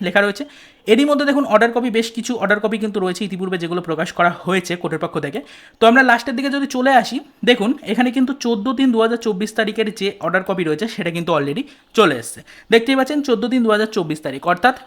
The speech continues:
গতকালকে যে, আহ, হিয়ারিং পর্ব মিটেছে সেই হিয়ারিংয়ের পর্ব পর-, মেটার পরে একটা অর্ডার কপি কিন্তু already প্রকাশিত হয়েছে। আমরা এখানে ভিউ, আহ, বাটনের উপর ক্লিক করলেই দেখুন আমাদের কিন্তু অর্ডার কপিটা সামনে চলে আসবে। টোটাল এগারো পাতার কিন্তু অর্ডার কপি এসছে। বেশ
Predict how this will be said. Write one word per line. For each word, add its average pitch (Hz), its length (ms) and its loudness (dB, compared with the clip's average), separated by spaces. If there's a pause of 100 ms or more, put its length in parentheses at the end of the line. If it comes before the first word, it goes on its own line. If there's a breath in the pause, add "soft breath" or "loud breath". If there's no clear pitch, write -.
(240)
গতকালকে 240 420 2
যে, 220 120 0
আহ, 185 340 0 (100)
হিয়ারিং 202 240 -2
পর্ব 196 200 -2
মিটেছে 175 300 -4
সেই 190 320 -2
হিয়ারিংয়ের 170 340 0
পর্ব 160 340 -2
পর-, 170 260 -2
মেটার 180 260 0
পরে 175 220 -6 (340 loud breath)
একটা 214 180 2
অর্ডার 247 200 8
কপি 254 160 2
কিন্তু 240 180 0
already 208 240 2
প্রকাশিত 156 360 -4
হয়েছে। 135 340 -10 (280 loud breath)
আমরা 240 200 6
এখানে 294 200 4
ভিউ, 220 300 2
আহ, 220 180 2
বাটনের 240 280 2
উপর 233 180 -2
ক্লিক 233 240 -6
করলেই 226 280 -2
দেখুন 214 240 0
আমাদের 208 240 0
কিন্তু 208 200 -2
অর্ডার 170 180 0
কপিটা 185 320 -4 (200)
সামনে 196 320 2
চলে 135 200 -6
আসবে। - 240 -14 (320 soft breath)
টোটাল 262 320 4
এগারো 240 280 4
পাতার 262 220 0
কিন্তু 247 180 0
অর্ডার 220 180 4
কপি 226 200 0
এসছে। 226 200 -2
বেশ 233 240 -2